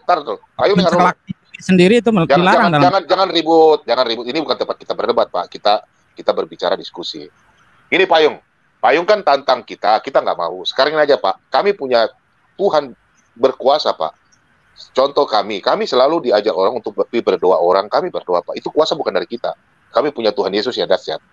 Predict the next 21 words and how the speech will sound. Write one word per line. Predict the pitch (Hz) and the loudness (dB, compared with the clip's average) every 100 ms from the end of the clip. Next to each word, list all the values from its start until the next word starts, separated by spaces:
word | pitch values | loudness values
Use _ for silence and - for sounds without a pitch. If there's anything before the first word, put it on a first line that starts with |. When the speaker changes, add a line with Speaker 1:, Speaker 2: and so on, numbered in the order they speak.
| _ _ _ _ _ 127 | _ _ _ _ _ 0
Speaker 1:
Gini, | 208 196 | 2 2
Pak, | 131 - _ _ | 0 -2 _ _
ini | 143 185 | 0 2
aja, | 165 101 | 4 2
nggak | 90 117 | 0 -2
usah | 120 | -2
kita | 127 - | -2 -2
tantang | 120 120 110 | -2 -4 -2
apa. | 98 85 82 101 151 - _ _ _ | -2 0 0 0 0 -4 _ _ _
Bapak | 143 143 196 170 | 2 4 2 2
tolong | 151 151 | 2 2
uruskan | 139 147 - 156 143 | 2 0 0 -2 -2
surat | 117 95 123 160 - | -2 0 0 0 -2
ke | 117 | 0
Mabes, | 104 87 85 87 120 135 _ | 0 -2 -2 -2 -2 -4 _
ke | 113 | -4
pemerintah, | - 113 107 101 98 - 82 85 113 _ _ _ _ | 0 0 2 2 0 -2 0 0 -2 _ _ _ _
bikin | - 151 175 170 - _ _ _ | -2 0 0 -2 -10 _ _ _
undang | - 226 233 | 0 2 2
di | 226 | 0
stadion, | - 240 240 262 185 | -2 0 2 2 2